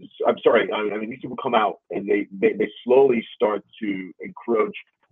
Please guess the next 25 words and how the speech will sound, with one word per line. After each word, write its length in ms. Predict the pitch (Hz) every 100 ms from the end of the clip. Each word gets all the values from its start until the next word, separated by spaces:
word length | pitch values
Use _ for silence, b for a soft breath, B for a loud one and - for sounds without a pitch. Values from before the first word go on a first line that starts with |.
| _ -
in 200 | 101 101
your, 640 | 104 110 107 101 98 90 - - _ -
uh, 220 | 98 92
moral 400 | 92 120 147 131 -
space, 280 | - - - _ _ _ _ _ _
right? 320 | 87 90 104 98 -
And 160 | 104 101 -
so 280 | 104 101 92
they 120 | 117
break 300 | 107 127 120
down 160 | 117 107
the 80 |
walls 440 | 101 110 110 107 101 -
around 420 | - 101 120 160 131
you, 100 | - _ _ _
but 80 | 117
they 80 | 135
have 160 | 147 151
to 80 |
do 240 | 127 123 131
it 200 | - - _
in 140 | 110 104
a 40 |
way 280 | 107 120 120
that 320 | 107 104 95